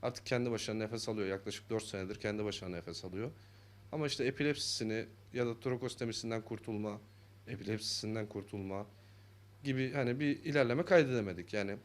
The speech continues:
L sendromu soru işaretli bir tanı konuldu. Metabolik ve mitokondriyal rahatsızlığı var. Yani bu şekilde bunun dışında dediğimiz gibi trokostemisi var, nazogastrik besleniyor ve epilepsisi var.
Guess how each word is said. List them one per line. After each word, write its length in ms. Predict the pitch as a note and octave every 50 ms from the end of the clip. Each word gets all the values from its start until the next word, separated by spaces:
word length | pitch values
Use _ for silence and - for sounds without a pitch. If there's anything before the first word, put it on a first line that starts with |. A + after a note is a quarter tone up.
| - - - - - - - - - -
L 180 | D#3 E3+ E3+ D#3+
sendromu 440 | - - C#3+ C#3 C#3 C#3+ D3 D3+
soru 240 | D3 - - D3 D3
işaretli 680 | C3+ B2+ - A#2 G#2 G2 F#2+ F#2 - - G#2 G2 F2+ - - - - - - - - - - - - -
bir 100 | A#2 A2
tanı 260 | - A#2+ A#2 B2+ C3+
konuldu. 560 | C3+ - G#2+ G2 F#2 F2+ F#2 G2+ C3+ F3 F#3+ - - - - - - - - - - - - -
Metabolik 440 | D#3+ D#3+ D#3+ D#3 C#3+ C#3+ C#3 C3+
ve 80 | C3+ C#3+
mitokondriyal 600 | D3 C#3 C#3 D3 C3+ D3 C3+ B2+ A#2+ A2 G#2 G2+
rahatsızlığı 500 | G#2 G2+ F#2+ - - - F#2 F2+ F2 E2
var. 240 | F#2+ A#2 - - - - - - - - - - - - - - - - - -
Yani 220 | G3+ E3+ E3+ E3+
bu 60 | F3+
şekilde 380 | F3 - E3+ C3+ B2+ A2 A2+ B2
bunun 220 | C#3 D#3 C#3+ A#2+
dışında 320 | A2 - - G#2 A2+ D3 D3
dediğimiz 380 | C#3 C#3 D3 C#3+ C3+ A#2+ G#2+
gibi 140 | G2+ G2 -
trokostemisi 640 | - C3+ C3 A#2+ B2+ A2+ - - G#2+ F#2+ F2+ - F2
var, 220 | F#2 A2 - - - - - C#3+ C#3
nazogastrik 680 | A#2+ A2+ A2 A#2+ A#2 A#2 A2+ - - - A2+ - -
besleniyor 560 | G2+ G2 F2 E2 - - - E2 F#2+ A2+ C3+
ve 180 | B2+ B2+ C#3 C#3 - - - - - - - - - -
epilepsisi 600 | - D#3 - C#3 A#2+ G#2+ - - - - - F2
var. 240 | E2 D#2+ D#2+ - -